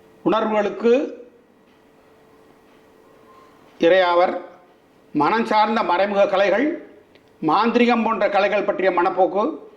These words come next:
தென்படும். இந்த விருச்சிக லக்னம் நீர் ராசி ஆக அமைவதால் இவர்களுக்கு இந்த மாதம் நோயில்லாத சூழல், சில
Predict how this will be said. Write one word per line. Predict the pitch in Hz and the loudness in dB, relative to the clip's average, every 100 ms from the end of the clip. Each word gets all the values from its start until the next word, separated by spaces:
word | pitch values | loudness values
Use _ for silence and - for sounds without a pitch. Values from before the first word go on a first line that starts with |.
| - _ _ | -20 _ _
தென்படும். | 160 170 247 180 269 - - _ 190 | -2 2 2 2 -2 -10 -20 _ -2
இந்த | 190 185 165 156 143 135 92 - - _ _ _ _ _ _ _ _ _ _ - - _ - - | 2 4 4 2 2 -2 -6 -14 -20 _ _ _ _ _ _ _ _ _ _ -20 -20 _ -20 -8
விருச்சிக | - - 277 | -6 2 4
லக்னம் | 240 233 220 202 | 4 2 -2 0
நீர் | 196 233 | 0 2
ராசி | 226 190 233 202 202 - - - _ _ _ _ _ _ _ 170 | 2 0 -2 -6 -8 -12 -20 -20 _ _ _ _ _ _ _ -4
ஆக | 180 180 | 0 0
அமைவதால் | 175 185 185 202 208 151 - - - _ _ _ _ _ _ _ _ _ _ _ _ - - - - - - _ - - _ _ - | 2 4 4 4 2 -2 -6 -16 -20 _ _ _ _ _ _ _ _ _ _ _ _ -20 -20 -20 -20 -20 -20 _ -20 -20 _ _ -2
இவர்களுக்கு | 175 190 190 185 180 | 0 2 0 0 -2
இந்த | 175 170 | -2 0
மாதம் | 190 196 180 170 - - _ _ _ _ 170 | 0 0 -2 -6 -10 -20 _ _ _ _ 0
நோயில்லாத | 190 208 202 208 214 226 190 | 2 0 0 0 0 0 0
சூழல், | 180 180 190 - - - - _ _ _ _ _ _ _ _ _ _ _ - _ - | 2 4 4 0 -10 -18 -20 _ _ _ _ _ _ _ _ _ _ _ -20 _ -8
சில | - 202 | -4 0